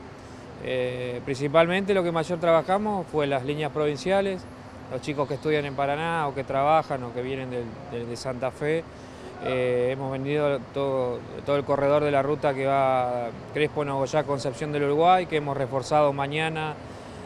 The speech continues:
to-, durante todo el día, y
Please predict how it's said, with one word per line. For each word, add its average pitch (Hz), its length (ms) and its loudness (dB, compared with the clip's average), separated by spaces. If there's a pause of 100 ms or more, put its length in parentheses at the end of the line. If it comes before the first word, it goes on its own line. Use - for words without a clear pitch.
(220)
to-, 135 80 0
durante 143 320 2
todo 147 180 2
el 147 100 0
día, 208 560 4
y 131 960 -4